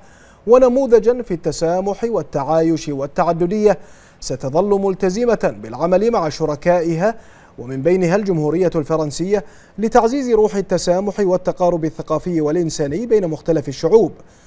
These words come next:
وستظل مملكة البحرين على ذلك النهج في مواصلة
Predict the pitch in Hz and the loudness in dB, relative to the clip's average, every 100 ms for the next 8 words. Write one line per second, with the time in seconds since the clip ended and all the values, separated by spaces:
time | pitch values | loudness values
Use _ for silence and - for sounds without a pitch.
0 | - _ - 123 131 143 160 180 160 165 | -20 _ -14 -10 -6 -2 0 2 0 0
1 | 196 185 185 160 - 165 247 190 147 131 | -2 -2 -2 -2 -2 -4 -2 -4 -6 -2
2 | 160 175 156 147 208 180 180 165 - - | -2 -2 -2 -2 -2 -2 -2 -6 -8 -20
3 | - - 254 247 233 226 294 240 | -20 -4 2 4 4 4 2 0